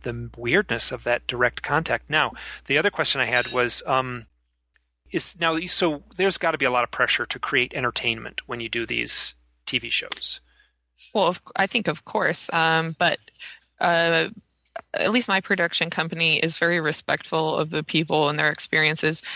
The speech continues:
Speaker 2: And of course, like anything, so much does not make the final forty-five minutes. You know, you, f-, you film for two weeks for one little episode, and,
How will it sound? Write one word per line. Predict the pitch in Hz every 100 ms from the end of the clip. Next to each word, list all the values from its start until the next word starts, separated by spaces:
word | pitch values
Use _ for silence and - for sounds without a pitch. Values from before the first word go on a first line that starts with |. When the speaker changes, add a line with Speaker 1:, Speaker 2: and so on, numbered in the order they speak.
| -
Speaker 2:
And | 165
of | 156 -
course, | 151 175 - - -
like | 170
anything, | 170 180 170 156 160 160 - _ _ _ _
so | - - 202 196 202
much | 190 180 - - -
does | 165 165 170
not | 170 180 - 165
make | 160 160 - - _ _ _ _ _
the | 165
final | - 156 165
forty-five | 151 - - -
minutes. | 190 185 -
You | 165
know, | 165
you, | 165
f-, | - 175
you | 175
film | - 175
for | 170 165 165 - - - - _ _ -
two | - 185
weeks | 208 - -
for | - 170
one | 165 165
little | 156 160
episode, | 196 - 170 160 -
and, | 165 160 165